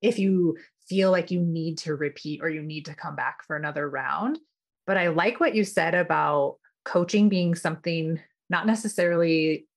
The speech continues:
that you need, but that you want. And you might come in the beginning thinking that you need it,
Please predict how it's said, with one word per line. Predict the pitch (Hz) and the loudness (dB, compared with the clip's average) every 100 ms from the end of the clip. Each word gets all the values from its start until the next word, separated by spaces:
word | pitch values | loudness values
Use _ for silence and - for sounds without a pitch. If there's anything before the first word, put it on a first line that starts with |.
| - | -4
that | 175 175 | -4 0
you | 180 156 | -2 0
need, | 151 151 170 190 | -2 -2 -4 -4
but | 165 | -4
that | 156 - | -6 -8
you | 143 | -12
want. | 143 139 135 - - - _ - - - | -8 -6 -6 -10 -18 -20 _ -20 -20 -8
And | 180 | 2
you | 214 | 4
might | 202 247 294 | 4 2 -2
come | - 226 | -2 2
in | 220 | 4
the | 196 | 4
beginning | 175 170 165 - | 2 0 -2 -2
thinking | 294 156 156 214 | -2 -2 2 2
that | - | 2
you | 165 | -2
need | 151 135 | -4 -4
it, | 170 254 240 | -2 -2 -4